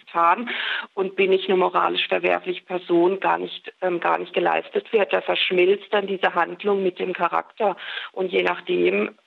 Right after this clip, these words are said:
was Menschen, die im Gefängnis sitzen, für eine Straftat begangen haben, wird da eben unterschieden oder nicht. Und es hat ganz, ganz starke Konsequenzen,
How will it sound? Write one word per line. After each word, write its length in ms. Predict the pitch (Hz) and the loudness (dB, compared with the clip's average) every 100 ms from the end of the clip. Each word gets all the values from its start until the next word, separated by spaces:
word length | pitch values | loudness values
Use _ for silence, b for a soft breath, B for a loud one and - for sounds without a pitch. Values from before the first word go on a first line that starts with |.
| _ | _
was 180 | 185 190 - | -4 -4 -4
Menschen, 420 | 190 175 180 - 196 | -2 0 0 -2 -2
die 80 | |
im 100 | 208 | -4
Gefängnis 460 | 190 - 190 180 202 | -4 -4 -2 -2 -4
sitzen, 320 | 214 196 202 | -4 -6 -6
für 80 | 190 | -4
eine 140 | 190 180 | -4 -4
Straftat 680 | - 185 175 - 190 190 | -2 -2 -2 -2 -4 -4
begangen 420 | - - 180 208 233 | -6 -4 -2 0 2
haben, 380 | 220 208 233 233 | 2 0 -2 -4
wird 380 | 196 185 180 180 | -2 2 2 2
da 120 | 202 | 0
eben 340 | - 190 190 - | 4 2 4 2
unterschieden 680 | 180 180 180 - 180 190 214 | 2 0 0 -2 -2 -2 0
oder 240 | 180 165 | 2 2
nicht. 440 | 175 214 269 - | 2 2 0 -4
Und 100 | 214 | -4
es 120 | 196 - | -4 -4
hat 180 | 190 | -4
ganz, 240 | - 190 190 | -2 -4 -4
ganz 240 | - 196 185 | -4 -4 -2
starke 420 | - 185 185 202 | -2 0 0 -4
Konsequenzen, 960 | 190 190 185 - 175 180 208 - 226 | -2 -2 -2 -8 -4 -2 -4 -4 -4